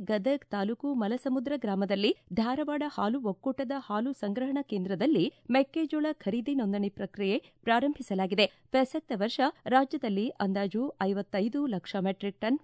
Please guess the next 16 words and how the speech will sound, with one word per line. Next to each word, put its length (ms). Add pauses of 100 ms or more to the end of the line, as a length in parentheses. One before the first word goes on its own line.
ಮೆಕ್ಕೆಜೋಳ 520 (140)
ಬೆಳೆ 200
ಬೆಳೆದಿದ್ದು, 520 (260)
ಈ 140
ನಿಟ್ಟಿನಲ್ಲಿ 580 (200)
ರೈತರಿಗೆ 720
ನೆರವಾಗಲು 640 (280)
ಸರ್ಕಾರ 440 (160)
ಮುಂದಾಗಿದೆ 640 (200)
ಎಂದರು. 300 (1200)
ಹುಲಸೂರು 460
ಪಟ್ಟಣದ 460 (180)
ಮೂಲಭೂತ 640
ಸೌಕರ್ಯಗಳ 640
ಸುಧಾರಣೆ 580 (260)
ತಮ್ಮ 220